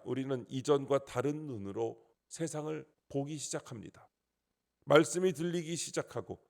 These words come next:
그 말씀 앞에 마음이 녹아내립니다. 그리고 그 열린 마음은 곧 열린 집, 열린 손,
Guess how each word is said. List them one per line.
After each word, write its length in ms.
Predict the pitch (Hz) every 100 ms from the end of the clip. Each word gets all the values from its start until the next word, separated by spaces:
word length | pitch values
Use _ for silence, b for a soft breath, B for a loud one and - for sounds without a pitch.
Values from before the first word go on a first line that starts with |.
| _ _ _
그 100 | -
말씀 440 | 165 160 - 165 151
앞에 280 | 131 135
마음이 540 | 110 107 120 131 143 127
녹아내립니다. 920 | 131 139 147 143 131 120 90 87 - _ _ _ _ _ _ _ -
그리고 240 | 165 190
그 220 | 185 185
열린 420 | 156 147 160 156 160
마음은 560 | 135 123 120 110 131
곧 340 | - 127 123 -
열린 500 | 113 113 113 120 110
집, 240 | - 113 - _ _ _
열린 420 | 135 135 135 139 131
손, 360 | - 143 104